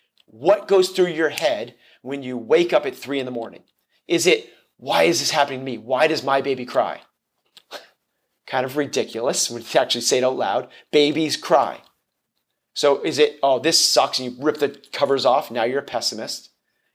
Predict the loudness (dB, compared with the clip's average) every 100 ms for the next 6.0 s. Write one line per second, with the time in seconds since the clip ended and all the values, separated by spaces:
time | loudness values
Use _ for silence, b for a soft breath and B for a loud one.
0 | 0 2 4 2 -2 B B B -10 0
1 | 4 4 4 4 4 4 2 2 4 2
2 | 2 0 2 2 2 0 2 2 0 -2
3 | -2 -4 -6 -6 -10 -10 -12 -12 _ _
4 | _ _ _ _ _ -12 2 2 4 0
5 | 2 4 4 2 -4 -2 -4 -4 -8